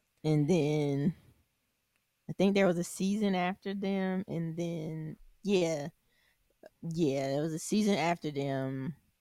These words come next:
with, uh, I can't remember any of their names. Jak-, what's that ma-, that man name? It don't matter.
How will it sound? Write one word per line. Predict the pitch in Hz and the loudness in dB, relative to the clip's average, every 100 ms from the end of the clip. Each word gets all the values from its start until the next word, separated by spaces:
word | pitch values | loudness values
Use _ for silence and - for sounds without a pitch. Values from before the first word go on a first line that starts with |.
| _ _ _ _ _ _ _ | _ _ _ _ _ _ _
with, | 143 139 127 - | 2 4 4 0
uh, | 135 147 135 131 135 143 - - | 2 2 2 2 0 -4 -8 -8
I | 147 | -8
can't | - 135 - | -2 -2 0
remember | 139 143 | 0 2
any | 143 139 135 | 0 -2 -4
of | |
their | 135 131 | -6 -6
names. | 131 131 131 147 - - | -6 -6 -8 -10 -14 -14
Jak-, | 175 151 - - | -10 -12 -12 -20
what's | - 233 208 | -14 -14 -12
that | 160 143 | -18 -16
ma-, | 160 151 - 175 | -16 -18 -18 -18
that | 147 | -18
man | 156 165 160 160 | -18 -18 -18 -18
name? | 156 151 160 - _ _ _ _ _ _ _ _ - - _ _ _ _ _ _ - | -20 -18 -20 -20 _ _ _ _ _ _ _ _ -20 -20 _ _ _ _ _ _ 0
It | 202 | 2
don't | 165 139 | 2 0
matter. | 147 143 143 151 | 0 0 0 -2